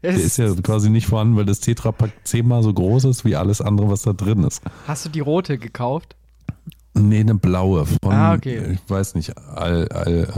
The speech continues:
Speaker 2: ja, hier, ne, weiß schon, Alcontra.
Speaker 1: Hm, Alcontra, das war ewig wichtig, weil irgendwie, äh, Neue Weltordnung und einmal, äh, Alpro gleichzeitig in den Twitter-Trends waren. <laughs>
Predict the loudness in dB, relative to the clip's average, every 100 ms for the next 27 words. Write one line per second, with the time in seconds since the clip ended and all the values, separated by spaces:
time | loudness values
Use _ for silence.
0 | 2 2 0 0 0 0 -2 0 2 2
1 | 0 -2 -2 -4 -4 -4 -2 0 -2 -2
2 | -4 -8 -10 -16 -20 -12 -6 -4 -6 -12
3 | -20 -20 _ -10 -8 -4 -4 -4 -6 -8
4 | -10 -6 -6 -6 -8 -6 -4 -4 -6 -6
5 | -6 -6 -4 -2 0 2 0 -4 -10 _
6 | _ -8 -8 -10 _ -4 -2 0 0 0
7 | -2 -2 -2 -2 -2 -2 -4 -8 -6 -2
8 | -2 -2 -6 -8 -10 -6 -2 -2 -4 -8
9 | -8 -2 0 0 0 -2 -2 -2 -4 -4
10 | -4 -4 -4 -4 -4 -4 -6 -4 -2 -2
11 | -4